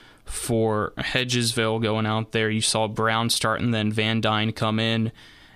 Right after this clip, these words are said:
and finish the game. And then for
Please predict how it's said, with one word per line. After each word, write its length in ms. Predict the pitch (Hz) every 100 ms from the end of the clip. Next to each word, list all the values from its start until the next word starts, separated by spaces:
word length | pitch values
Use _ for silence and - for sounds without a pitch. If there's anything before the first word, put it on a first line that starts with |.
| -
and 420 | 107 101 101 -
finish 360 | - 127 120
the 100 | -
game. 380 | 110 101 107 104
And 120 | 85
then 300 | 107 107 107
for 680 | 104 - 113 110 110 104 -